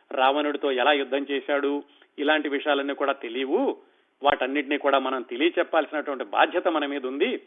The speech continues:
అని వాళ్ళు మరికొన్ని కమిటీలు వేసి, ఆ కమిటీల వాళ్ళందరినీ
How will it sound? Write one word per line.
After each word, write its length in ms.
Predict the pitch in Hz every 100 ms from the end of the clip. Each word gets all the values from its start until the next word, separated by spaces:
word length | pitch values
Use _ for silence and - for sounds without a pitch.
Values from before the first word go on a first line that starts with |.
| _ _ _ _ _ _ _ _ _ 156
అని 380 | 214 143 120 - _ _ _ _
వాళ్ళు 200 | 139 147
మరికొన్ని 460 | 110 110 185 208 196
కమిటీలు 420 | 151 139 147 127
వేసి, 500 | 117 147 - 120 113 - _ _ 147
ఆ 100 | 127
కమిటీల 400 | 127 139 165 160
వాళ్ళందరినీ 680 | 139 127 123 123 120 107